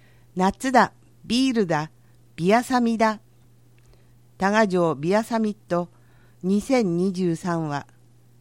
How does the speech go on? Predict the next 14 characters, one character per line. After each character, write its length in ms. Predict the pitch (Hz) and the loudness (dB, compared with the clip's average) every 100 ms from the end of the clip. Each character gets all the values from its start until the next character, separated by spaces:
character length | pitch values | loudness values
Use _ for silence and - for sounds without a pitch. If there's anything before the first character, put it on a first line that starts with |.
| _ _ | _ _
七 320 | - - 220 | -20 -8 -4
月 340 | 220 226 214 196 | -2 -2 -4 -4
十 300 | 208 220 180 | -2 0 0
四 240 | 156 156 - | -2 -4 -10
日 120 | 160 | -12
か 180 | - 156 | -6 -4
ら 240 | 151 147 - - _ _ | -2 -4 -8 -20 _ _
十 300 | - 226 233 | -6 0 0
六 300 | 165 156 - | 0 -2 -2
日 300 | 190 190 - | -2 -4 -2
の 140 | 180 170 | -2 0
三 160 | 165 | -2
日 240 | - 233 226 | -4 -6 -4
間、 320 | 170 139 | -4 -6